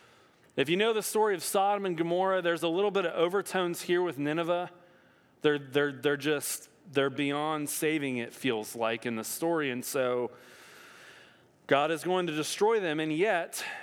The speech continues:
when they hear the word of God, not just the word of Jonah, by the way, because the story specifies that Jonah's going to speak God's words to Nineveh. Jonah's just basically the conduit here.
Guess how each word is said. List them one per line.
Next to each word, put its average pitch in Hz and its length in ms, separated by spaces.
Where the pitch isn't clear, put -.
when 156 300
they 170 160
hear 208 380
the 190 140
word 170 280
of 139 140
God, 127 500
not 202 180
just - 240
the 190 60
word 165 160
of 139 120
Jonah, 139 320
by 113 160
the 113 80
way, 117 140
because 147 240
the 151 80
story 220 420
specifies 117 1000
that 143 160
Jonah's 180 380
going 165 260
to 135 80
speak - 580
God's 139 400
words 101 600
to 107 400
Nineveh. 107 400
Jonah's 139 440
just - 420
basically 131 460
the 101 100
conduit 104 680
here. 107 360